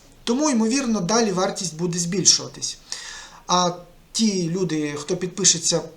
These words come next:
прямо зараз і буде з нами з самого початку,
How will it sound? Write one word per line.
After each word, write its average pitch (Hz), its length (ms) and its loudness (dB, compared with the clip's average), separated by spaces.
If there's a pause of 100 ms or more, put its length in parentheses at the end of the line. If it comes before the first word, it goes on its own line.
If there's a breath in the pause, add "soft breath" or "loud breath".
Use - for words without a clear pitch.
(140)
прямо 170 300 0
зараз 233 500 2
і 202 60 -4
буде 175 260 0
з 165 100 0
нами 180 260 2
з - 80 2
самого 170 380 0
початку, 190 600 0